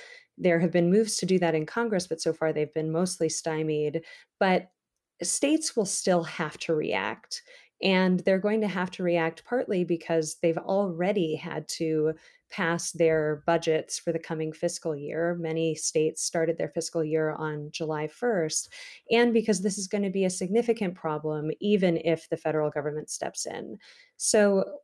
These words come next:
what I wanted to write about was there's this really unfortunate trend at the state and local level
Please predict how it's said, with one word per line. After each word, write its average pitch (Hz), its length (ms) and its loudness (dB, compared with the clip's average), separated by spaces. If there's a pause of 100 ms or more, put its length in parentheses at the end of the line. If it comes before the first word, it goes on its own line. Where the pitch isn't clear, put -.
what 240 320 4
I 277 120 0
wanted 311 280 2
to 196 120 -8
write 170 220 0
about 156 500 0
was 160 600 0 (400)
there's 208 260 2
this 208 200 0
really 262 380 0
unfortunate 185 640 -4
trend 170 640 -4 (140)
at 175 180 -4
the 190 80 -4
state 185 260 -2
and 185 100 0
local 170 280 0
level 151 540 -2